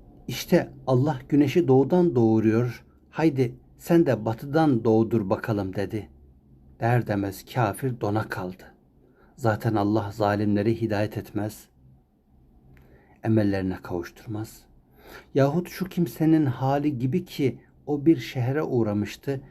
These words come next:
Şehrin binaları çökmüş, ıpıssız yatıyordu. Allah burayı bu ölümünden sonra nasıl diriltecek dedi.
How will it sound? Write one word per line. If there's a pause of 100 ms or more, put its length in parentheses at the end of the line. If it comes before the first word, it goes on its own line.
(180)
Şehrin
binaları
çökmüş, (120)
ıpıssız
yatıyordu. (380)
Allah
burayı
bu
ölümünden
sonra
nasıl
diriltecek
dedi.